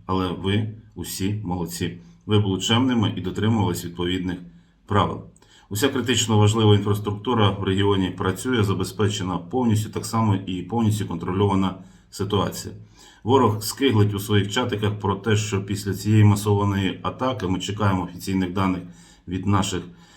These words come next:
військових, що і як відбувалося, не вдалося знову нас завантажити у темряву. Превентивно вимикали світло в деяких частинах міста сьогодні, і це було правильно, тому що ракетна небезпека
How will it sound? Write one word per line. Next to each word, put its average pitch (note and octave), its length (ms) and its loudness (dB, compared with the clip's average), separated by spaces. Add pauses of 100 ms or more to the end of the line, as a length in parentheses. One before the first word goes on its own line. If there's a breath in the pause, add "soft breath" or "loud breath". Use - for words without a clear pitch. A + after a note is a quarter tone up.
(180 loud breath)
військових, G#2+ 760 4
що G#2+ 380 4
і F#2 120 0
як F#2 340 -2
відбувалося, G2 920 0 (380 loud breath)
не A2+ 180 6
вдалося G#2+ 720 4
знову G#2+ 600 4
нас G#2 440 2 (320 loud breath)
завантажити F#2+ 1000 2 (180 loud breath)
у F#2+ 280 -2
темряву. F2+ 680 2 (680 soft breath)
Превентивно C3+ 640 6
вимикали A2+ 680 4
світло G#2 580 0
в G2 80 0
деяких G2 380 0
частинах F#2+ 520 -2
міста G#2+ 320 0
сьогодні, G2+ 560 0
і F2+ 140 -6
це G#2 180 -2
було F#2 380 0
правильно, F2 600 -2
тому F#2+ 160 -2
що - 220 -6
ракетна F#2+ 720 0
небезпека G2+ 640 -2